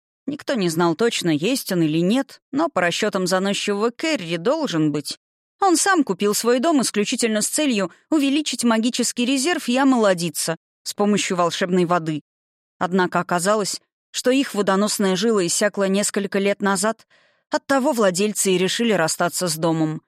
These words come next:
"Может, второго стража наш друг тоже отправил обратно?" —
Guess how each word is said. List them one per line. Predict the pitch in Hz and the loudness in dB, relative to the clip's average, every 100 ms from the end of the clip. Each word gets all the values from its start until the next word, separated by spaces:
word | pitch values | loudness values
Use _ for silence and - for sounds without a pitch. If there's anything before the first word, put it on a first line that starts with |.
| _ _ _ _ _ - | _ _ _ _ _ -2
"Может, | 185 190 190 | 0 0 -2
второго | - - 202 208 196 | -6 0 2 2 0
стража | - 202 202 202 | 0 2 2 2
наш | 190 185 | 0 0
друг | 202 214 - | -2 -2 0
тоже | 262 285 | 2 2
отправил | 262 - 196 180 | -2 0 0 2
обратно?" — | 185 185 185 - 165 | 2 2 0 0 -4